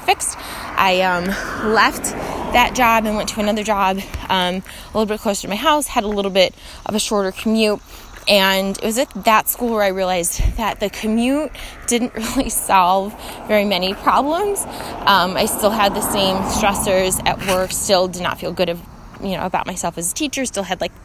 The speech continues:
thirty-four kindergartners. Um, it was still a really, really hard job. And, um, that's when I was like, "I need to start taking care of myself. I need to."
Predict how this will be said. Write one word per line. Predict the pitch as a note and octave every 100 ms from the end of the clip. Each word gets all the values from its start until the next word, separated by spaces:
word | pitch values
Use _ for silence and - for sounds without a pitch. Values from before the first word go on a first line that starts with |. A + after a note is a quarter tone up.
| -
thirty-four | A3 G3 - F#3
kindergartners. | G3+ F#3+ E3 F3+ E3+ F3+ - - - - -
Um, | F#3+ F#3+
it | -
was | G#3+
still | - C4 C#4
a |
really, | A3 F#3 G3 A3+
really | G#3+ G#3
hard | G#3+ G#3 G3
job. | F3+ E3+ B3 A3+
And, | F#3+ F3 F3+ - - - - - -
um, | G3 F#3 F3 F3 F#3 - - - - - - -
that's | A3 A#3
when | B3+
I | A3
was | G#3+ G#3
like, | F3
"I | E3 A#3
need | B3+
to | B3+
start | B3 F3+ - -
taking | F#3 F3+
care | E3 E3+ D3
of | -
myself. | - - - -
I | F3
need | F3+ F3+
to." | - E3+